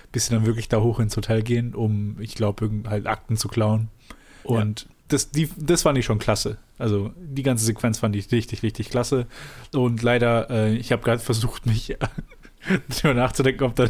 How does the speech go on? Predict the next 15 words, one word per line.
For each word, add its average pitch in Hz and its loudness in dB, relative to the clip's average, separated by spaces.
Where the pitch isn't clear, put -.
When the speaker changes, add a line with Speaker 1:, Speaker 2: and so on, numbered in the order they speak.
Speaker 1:
ob 139 -4
eine 127 2
andere 131 2
Sequenz 131 0
dann 117 2
ranging. 123 2
Und 117 0
ich 113 0
so, 113 -2
nee, 104 2
Speaker 2:
<laughs> - -4
Speaker 1:
da 120 2
war 107 4
nichts 107 0
anderes. 98 -2